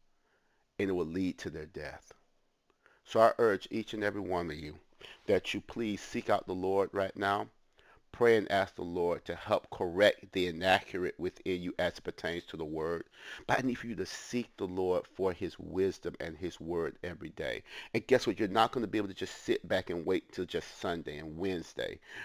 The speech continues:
to do this. No, you need to seek him daily. You need to seek him daily. We said, the Lord taught the disciples this prayer. "Our Father,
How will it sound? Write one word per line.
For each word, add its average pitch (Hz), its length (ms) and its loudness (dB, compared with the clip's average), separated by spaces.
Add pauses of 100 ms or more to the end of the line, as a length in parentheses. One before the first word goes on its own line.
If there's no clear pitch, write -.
(140)
to 101 100 -6
do 98 240 0
this. 78 300 -4
No, 95 180 -2
you 90 220 -8
need 113 240 -6
to 80 80 -8
seek - 360 -8
him 85 360 -10
daily. - 480 -12 (1000)
You 104 80 -6
need - 80 -6
to 95 80 -6
seek - 260 -6
him 87 180 -4
daily. 85 340 0 (360)
We 135 240 6
said, 131 520 2
the 110 80 10
Lord 135 360 4
taught - 480 0 (440)
the 95 80 -6
disciples 92 720 0
this 90 180 -8
prayer. 62 400 -8 (880)
"Our 110 160 8
Father, 85 540 0